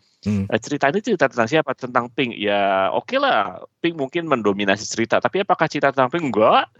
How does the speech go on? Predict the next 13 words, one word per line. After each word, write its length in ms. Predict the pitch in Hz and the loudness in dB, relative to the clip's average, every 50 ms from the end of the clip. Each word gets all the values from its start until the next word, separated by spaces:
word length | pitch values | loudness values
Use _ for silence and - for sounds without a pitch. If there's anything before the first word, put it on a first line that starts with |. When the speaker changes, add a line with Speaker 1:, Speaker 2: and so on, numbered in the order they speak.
| - - - - - | -20 -20 -20 -20 -12
Speaker 2:
Dia 180 | _ - 156 180 | _ 2 2 2
menceritakan 680 | 180 165 151 - 147 151 - 147 139 - - 139 135 | 2 0 -4 -2 -2 0 2 2 0 2 2 0 0
Rakai 480 | 135 131 131 127 - - 143 135 131 131 | 2 2 2 2 0 0 0 2 2 2
dan 220 | 120 113 113 113 113 | 2 2 0 0 0
Jamie, 460 | 98 104 104 101 98 107 120 156 190 | -4 -4 -4 -4 -4 -4 -8 -8 -2
dia 100 | 190 196 | -2 0
menceritakan, 1000 | 170 147 143 131 - 135 131 - - 127 120 - - 127 127 123 123 127 127 123 - | 0 0 -4 -6 -4 -6 -4 0 2 2 2 2 2 4 4 4 4 2 -2 -8 -4
eh, 240 | - 117 113 110 - - | 0 2 2 2 0 -2
Inggil 420 | 135 123 117 113 107 113 113 117 | -4 -4 -4 -4 -2 -2 -2 -2
juga, 440 | 104 - 98 90 - - 131 175 196 | -4 -6 -14 -10 -2 0 2 2 2
dia 180 | 175 160 160 | 2 2 0
menceritakan 920 | 135 120 123 120 - 127 117 117 - 123 117 113 - - 120 120 113 113 - | 2 0 -2 -4 -2 -2 -2 -2 0 0 0 0 0 0 0 0 0 -2 -10
percintaannya, 1300 | - - - 220 - - - 113 214 208 - 113 107 - - 107 107 107 107 107 107 104 104 104 104 107 | -2 -2 -2 -2 -2 -6 -6 -6 -6 -2 0 0 0 2 2 0 -2 -2 -2 -8 -6 -4 -4 -4 -4 -6